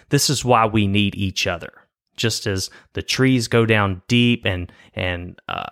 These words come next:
and hold on firm, we need each other to help us become so rooted in the Word of God and in our faith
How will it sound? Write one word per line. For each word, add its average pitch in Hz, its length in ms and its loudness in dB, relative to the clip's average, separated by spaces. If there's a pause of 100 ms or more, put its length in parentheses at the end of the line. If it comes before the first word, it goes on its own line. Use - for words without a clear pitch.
and 95 200 -6
hold 123 340 2
on 113 220 2
firm, 117 520 0 (360)
we 113 260 2
need 131 220 4
each 110 240 0
other 98 320 0
to - 180 -6
help 107 320 0
us 92 300 -2
become 98 420 -4
so 123 360 2
rooted 104 680 2
in 98 300 -2
the 92 160 -2
Word 101 360 2
of 98 200 -4
God 101 480 2
and 95 180 -2
in 92 140 0
our 87 180 -4
faith 95 560 0